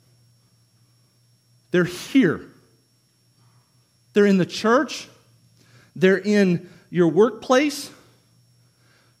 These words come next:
They're in your homes. So do not be fooled. Do not be fooled that, "Hey, I'm never gonna come in contact with any of this."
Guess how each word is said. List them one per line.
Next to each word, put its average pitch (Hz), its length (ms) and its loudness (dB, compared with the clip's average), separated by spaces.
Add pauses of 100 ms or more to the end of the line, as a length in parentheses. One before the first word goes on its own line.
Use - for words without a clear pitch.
(480)
They're 196 240 0
in 208 140 4
your 170 100 0
homes. 254 800 0 (1900)
So 190 140 2
do 247 320 0
not 254 260 0
be 214 140 -2
fooled. 147 560 -4 (1000)
Do 294 200 0
not 294 200 4
be 247 140 2
fooled 220 580 0 (200)
that, 165 120 -4
"Hey, 175 420 0 (460)
I'm 196 280 2
never 240 260 2
gonna 214 180 -2
come 180 300 -4
in 170 100 -6
contact 151 500 -6
with 131 120 -10
any 120 140 -6
of 107 80 -6
this." 98 300 -12